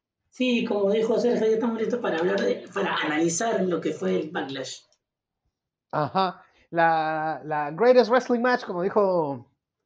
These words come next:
Speaker 2: como dijo Sergio, eh, ya vamos a llegar, ya vamos a llegar al, al main event, que tenía que ser, bueno, obviamente el main event. Bueno, arrancamos, este, con el pay-per-view con una sorpresa. Y le voy a dar paso al señor Pachecovic, porque cuando dijimos cuáles iban a ser las mejores luchas del evento,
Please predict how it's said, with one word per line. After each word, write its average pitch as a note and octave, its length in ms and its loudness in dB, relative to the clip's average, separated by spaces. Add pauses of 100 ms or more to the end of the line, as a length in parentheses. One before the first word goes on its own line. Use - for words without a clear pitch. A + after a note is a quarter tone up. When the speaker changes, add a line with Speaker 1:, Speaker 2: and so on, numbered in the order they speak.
Speaker 2:
como D#3+ 240 -4
dijo F#3+ 180 2
Sergio, A#3+ 460 0 (320)
eh, E3 280 2
ya A3 120 6
vamos A3+ 180 4
a G#3 60 0
llegar, F#3 320 4
ya E3+ 80 -2
vamos D#3+ 160 -4
a - 20 -4
llegar D#3 140 0
al, D3+ 100 -2
al C#3 140 -4
main D3+ 140 -4
event, D#3+ 220 -4
que C#3+ 120 -6
tenía C3 320 -8
que B2 60 -18
ser, C3 180 -8
bueno, B2 240 -6
obviamente B2 340 -8
el A#2+ 60 -10
main C3+ 140 -8
event. F3 220 -4 (360)
Bueno, D4+ 200 4
arrancamos, E4 600 2
este, G#3+ 600 -2
con G#3 560 -4
el F#3 160 0
pay-per-view D4 420 4
con C4+ 140 2
una D4 160 4
sorpresa. F3+ 640 0 (460)
Y E3+ 80 -2
le F#3 80 2
voy A#3+ 100 6
a C#4 60 8
dar C4+ 100 0
paso C#4+ 160 0
al C#4 80 0
señor A3+ 240 -4
Pachecovic, A3+ 560 2 (640)
porque E3 240 -4
cuando F3 220 2
dijimos B3+ 400 2
cuáles C4+ 340 6
iban C4+ 140 0
a B3 60 -4
ser C4 100 0
las C4 120 2
mejores B3 380 4
luchas B3 260 0
del G3 120 0
evento, A3 500 -4